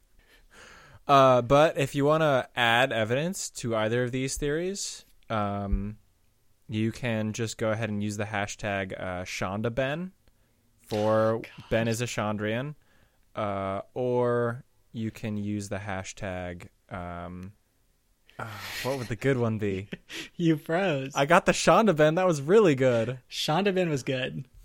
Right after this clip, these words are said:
Speaker 2: Um, how about this? Choose, <laughs> choose your own hashtag, but tweet it at us. <laughs>
Speaker 1: Perfect. So, yeah, uh,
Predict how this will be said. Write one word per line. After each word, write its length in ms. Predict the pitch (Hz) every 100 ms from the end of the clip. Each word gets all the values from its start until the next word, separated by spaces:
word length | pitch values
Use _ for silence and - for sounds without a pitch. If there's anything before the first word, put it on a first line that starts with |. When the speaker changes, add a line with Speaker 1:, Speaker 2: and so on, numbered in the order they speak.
| _ _ _ _ -
Speaker 2:
Um, 460 | - 127 123 123 120 _ - -
how 100 | 165
about 120 | 175
this? 260 | 175 147 - -
Choose, 360 | - 190 202 - - 202 -
<laughs> 300 | - _ -
choose 240 | - 196 185
your 160 | 185
own 100 | 196
hashtag, 580 | 143 135 - 147 143 147 -
but 140 | 151 147
tweet 180 | 165 160
it 80 | 156
at 120 | 151
us. 360 | 147 117 - _ _ -
<laughs> 880 | - - - - - _ _ _ -
Speaker 1:
Perfect. 540 | 220 208 113 107 - - _ _ - - - - - -
So, 140 | 143
yeah, 220 | 147 147
uh, 500 | - 147 139 131 131